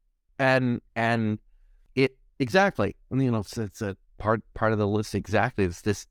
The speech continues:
episode does have that kind of vibe to it, which I thought was interesting.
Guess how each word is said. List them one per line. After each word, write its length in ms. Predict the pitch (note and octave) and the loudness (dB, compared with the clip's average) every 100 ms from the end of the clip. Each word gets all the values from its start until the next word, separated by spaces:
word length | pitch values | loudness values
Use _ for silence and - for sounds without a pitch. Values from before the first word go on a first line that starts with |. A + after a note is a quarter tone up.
| _ A2+ | _ -6
episode 420 | - A#2 G#2+ G2 | -4 0 0 2
does 240 | A2 G#2 | 0 0
have 280 | - A#2+ G#2 | 0 -2 0
that 260 | G#2 F2+ - _ _ _ _ - | 0 0 -6 _ _ _ _ -8
kind 280 | - A#2+ G#2+ | 0 2 2
of 80 | |
vibe 320 | E2+ G2+ B2+ - | 2 2 0 0
to 180 | G#2+ | 0
it, 80 | F#2 - | 0 -2
which 200 | G2 G#2+ | -4 -2
I 80 | |
thought 240 | F2+ G#2 - | 0 -2 -2
was 280 | F#2 - - _ _ _ _ - | -6 -8 -18 _ _ _ _ -2
interesting. 720 | D#3+ - G#2 - G2 F#2+ | -2 0 -6 -2 -2 -2